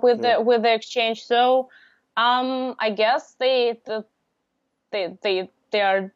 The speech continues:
Speaker 1: you know, undergoing a bunch of
Speaker 2: Sure.
Speaker 1: changes and restructuring.
Speaker 2: Sure. Question for you. So what, what do you, I mean, obviously I've been asking you about some of the stories you've written about and things I find interesting, but what, what are some cool, what is, what's probably the coolest story that you think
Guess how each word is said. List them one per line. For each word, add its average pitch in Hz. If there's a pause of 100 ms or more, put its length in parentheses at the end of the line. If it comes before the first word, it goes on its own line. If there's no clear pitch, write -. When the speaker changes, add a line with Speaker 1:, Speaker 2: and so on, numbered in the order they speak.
Speaker 1:
you 208
know, 165
undergoing 190
a 180 (240)
bunch 185
of 180 (380)
Speaker 2:
Sure. 120 (140)
Speaker 1:
changes 185
and 175
restructuring. 175 (140)
Speaker 2:
Sure. 120 (340)
Question 196
for 160
you. 135
So 156
what, 165
what 156
do 165
you, 123
I 131
mean, 131
obviously 147
I've 123
been 120
asking 123
you 113
about 110
some 110
of 107
the 107
stories 110
you've 120
written 101
about 101
and 101
things 110
I 110
find 110
interesting, 104
but 107
what, 135 (240)
what 160
are -
some 156
cool, 151
what 147
is, 165
what's 160
probably 151
the 123
coolest 135
story 117
that 107
you 131
think 123